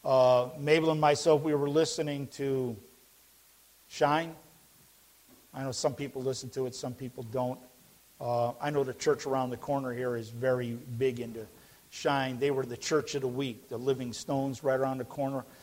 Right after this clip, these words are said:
They were the Shine church of the week. But they were making fun of the Lord's Supper and feet washing. And I sent an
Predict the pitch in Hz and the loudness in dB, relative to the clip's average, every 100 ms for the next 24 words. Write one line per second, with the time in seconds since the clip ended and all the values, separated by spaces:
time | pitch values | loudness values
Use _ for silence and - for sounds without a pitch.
0 | - - 147 143 135 127 - 139 135 131 | -20 -4 2 2 2 -2 0 0 0 -4
1 | - 135 110 135 120 127 127 104 - - | -4 -4 -4 -8 -6 -4 -6 -8 -16 -20
2 | - - - - 127 117 110 - - - | -20 -20 -20 -8 -2 -2 -4 -14 -20 -20
3 | _ _ _ _ - - _ _ - _ | _ _ _ _ -20 -20 _ _ -20 _
4 | _ _ _ _ _ _ _ _ _ _ | _ _ _ _ _ _ _ _ _ _
5 | _ _ _ - 120 151 165 160 151 156 | _ _ _ -14 2 6 8 6 4 4
6 | 156 151 131 - 160 156 135 120 123 135 | 2 -2 -8 -2 2 2 2 -2 0 2
7 | 131 117 - 131 - 117 - 139 131 120 | 2 0 -2 -2 -4 -10 -10 -12 -10 -6
8 | 113 113 117 95 85 _ _ _ - 131 | -6 -6 -14 -18 -20 _ _ _ -10 4
9 | 147 156 - 160 151 139 | 6 6 0 -4 -4 -8